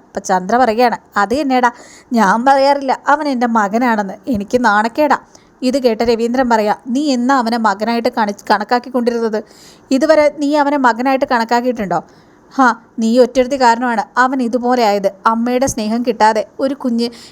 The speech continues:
ഏത് രീതിയിൽ നന്നാവണമെന്നാ നീ പറയുന്നത്? പിന്നെ ഞാനല്ലേ അവനെ കുടിപ്പിച്ചത്? ഞാനേ വളർത്തിയ രണ്ട് കുട്ടികളും നല്ല രീതിയിൽ തന്നെ ഇരിക്കുന്നത്. നിങ്ങളുടെ അമ്മയാണ്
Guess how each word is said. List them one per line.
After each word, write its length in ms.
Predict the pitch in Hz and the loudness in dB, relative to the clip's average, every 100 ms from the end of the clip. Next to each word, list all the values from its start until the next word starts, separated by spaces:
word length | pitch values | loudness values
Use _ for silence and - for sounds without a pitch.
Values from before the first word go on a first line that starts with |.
| - | -2
ഏത് 240 | 294 320 320 | 0 2 0
രീതിയിൽ 240 | 320 294 277 | -2 -2 -2
നന്നാവണമെന്നാ 560 | 233 240 254 262 240 208 202 | 0 2 2 2 0 -2 -2
നീ 100 | 240 254 262 | -4 -4 0
പറയുന്നത്? 440 | 226 226 233 226 202 - _ _ - | 0 0 -4 -4 -4 -8 _ _ -4
പിന്നെ 360 | 269 220 196 240 214 220 | -2 0 0 -2 -2 0
ഞാനല്ലേ 380 | 220 269 285 294 | 2 2 2 2
അവനെ 180 | 254 262 | 0 0
കുടിപ്പിച്ചത്? 500 | 247 214 233 208 190 - - - - | 0 0 -2 -6 -8 -10 -20 -20 -2
ഞാനേ 360 | 285 294 311 269 220 | 2 4 2 -2 -2
വളർത്തിയ 360 | 214 220 220 240 | 0 0 0 -2
രണ്ട് 260 | 233 226 269 233 | 0 0 0 -2
കുട്ടികളും 340 | 190 202 202 202 247 | -2 0 0 0 0
നല്ല 260 | 240 269 240 | 0 0 0
രീതിയിൽ 240 | 196 214 214 | -2 -2 -2
തന്നെ 180 | 202 202 | 0 -2
ഇരിക്കുന്നത്. 380 | 180 196 185 185 208 196 | -2 -4 -4 -6 -8 -10
നിങ്ങളുടെ 340 | 185 190 208 | -2 2 2
അമ്മയാണ് 360 | 202 233 240 240 | 2 0 0 0